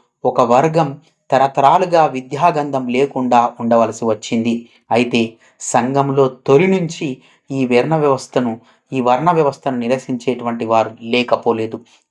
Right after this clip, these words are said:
ఈ నిరసన ఫలితంగానే క్రీస్తు పూర్వం ఆరవ శతాబ్దం నాటికి భారతదేశంలో జైన మరియు బౌద్ధ మతాలు వ్యాప్తిలోకి వచ్చాయి.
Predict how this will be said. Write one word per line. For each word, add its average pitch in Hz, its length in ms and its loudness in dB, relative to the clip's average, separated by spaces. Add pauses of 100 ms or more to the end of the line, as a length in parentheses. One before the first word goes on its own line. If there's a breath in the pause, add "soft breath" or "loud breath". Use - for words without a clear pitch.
ఈ 127 200 0
నిరసన 123 420 0
ఫలితంగానే 120 840 0 (320 soft breath)
క్రీస్తు 170 360 -4
పూర్వం 151 520 -2 (420)
ఆరవ 175 420 0
శతాబ్దం 165 720 -2
నాటికి 123 580 -4 (280 soft breath)
భారతదేశంలో 127 1160 -2 (300 soft breath)
జైన 143 640 -2 (300 soft breath)
మరియు 123 320 0
బౌద్ధ 117 480 0
మతాలు 120 440 -2
వ్యాప్తిలోకి 113 640 -4
వచ్చాయి. 110 480 -2